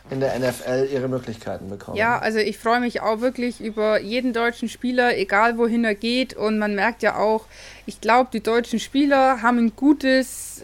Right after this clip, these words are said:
Speaker 2: Standing bei den, ähm, amerikanischen Colleges und auch bei den Ownern beziehungsweise bei den Head Coaches, weil die, die da waren oder sind, sei es jetzt ein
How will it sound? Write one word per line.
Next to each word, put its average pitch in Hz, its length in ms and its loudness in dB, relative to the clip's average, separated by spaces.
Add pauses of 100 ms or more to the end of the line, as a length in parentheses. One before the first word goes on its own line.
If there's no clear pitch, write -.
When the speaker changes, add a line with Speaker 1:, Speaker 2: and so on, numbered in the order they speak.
(160)
Speaker 2:
Standing 339 880 2
bei 233 240 4
den, 233 580 -2 (140)
ähm, 214 640 -4 (640)
amerikanischen 220 960 -8
Colleges 349 800 -2
und 294 260 0
auch 247 200 -2
bei 226 180 -2
den 220 240 -6 (540)
Ownern 330 500 4
beziehungsweise 226 420 -4
bei 208 120 0
den 190 140 -6
Head 233 280 -4
Coaches, 285 460 -2
weil 311 120 2
die, 359 320 -6
die 214 140 -8
da 208 300 0
waren 233 320 2
oder 196 180 -4
sind, 254 400 -2
sei 208 160 2
es 226 120 -6
jetzt - 340 -8
ein 202 280 -6